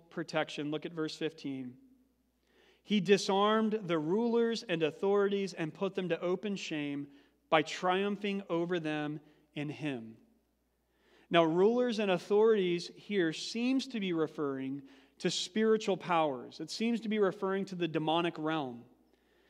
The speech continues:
Verse eight called them elemental spirits of the world.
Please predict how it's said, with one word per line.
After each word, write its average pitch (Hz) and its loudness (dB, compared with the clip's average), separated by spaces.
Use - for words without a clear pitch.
Verse 175 4
eight 185 4
called 180 0
them 175 0
elemental 190 4
spirits 185 2
of 180 0
the 170 0
world. 175 0